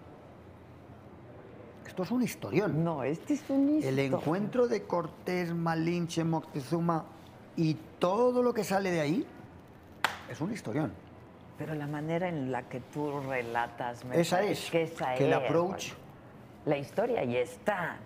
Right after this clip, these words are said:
Speaker 2: pero el, el, el approach es
Speaker 1: Claro.
Speaker 2: una maravilla.
Speaker 1: Eso es lo que creo que los benditos las hadas que los músicos tenemos nos hacen que historias muy complejas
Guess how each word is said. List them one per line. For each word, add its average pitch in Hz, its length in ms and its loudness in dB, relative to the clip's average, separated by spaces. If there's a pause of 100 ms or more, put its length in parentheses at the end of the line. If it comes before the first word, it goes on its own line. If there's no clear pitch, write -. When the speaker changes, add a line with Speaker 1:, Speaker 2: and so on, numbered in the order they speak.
Speaker 2:
pero 143 240 -8
el, 127 220 -8
el, 131 260 -6
el 131 200 -2
approach 127 800 -6
es - 180 -14
Speaker 1:
Claro. - 180 -10
Speaker 2:
una - 160 -12
maravilla. - 400 -10 (640)
Speaker 1:
Eso 120 140 -12
es 123 80 -14
lo 127 100 -10
que 127 100 -12
creo 123 260 -8
que 117 320 -4 (1000)
los 120 200 -4
benditos 120 680 -4 (1900)
las 127 220 -4
hadas 156 320 2
que 131 100 -2
los 120 140 0
músicos 135 360 -2
tenemos 131 400 -2 (1120)
nos 117 180 -10
hacen 131 260 -4
que 127 100 -6
historias 131 440 -2
muy 127 140 -4
complejas 127 720 -2